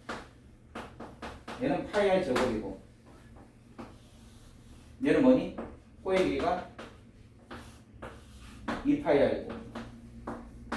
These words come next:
얘는 육이고. <clears throat>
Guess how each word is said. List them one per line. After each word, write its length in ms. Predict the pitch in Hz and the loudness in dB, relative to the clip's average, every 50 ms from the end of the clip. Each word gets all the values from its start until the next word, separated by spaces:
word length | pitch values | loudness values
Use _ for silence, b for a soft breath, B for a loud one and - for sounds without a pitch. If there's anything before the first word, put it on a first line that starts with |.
| - - - - - | -6 -8 -10 -4 0
얘는 200 | 156 156 143 123 | 2 2 4 4
육이고. 240 | 123 120 240 226 - - - - - - - - - - - - - - - - - - - - - - - - - - - - - - - - - - - - - - - - - - - | 2 2 4 4 4 4 4 -2 -8 -14 -18 -20 -20 -20 -20 -20 -20 -20 -20 -20 -20 -20 -20 -20 -20 -20 -20 -20 -20 -20 -20 -20 -20 -20 -20 -20 -20 -20 -20 -20 -20 -20 -20 -20 -20 -20 -12
<clears throat> 400 | - 320 - - - - - - | -6 -2 0 2 2 2 0 -2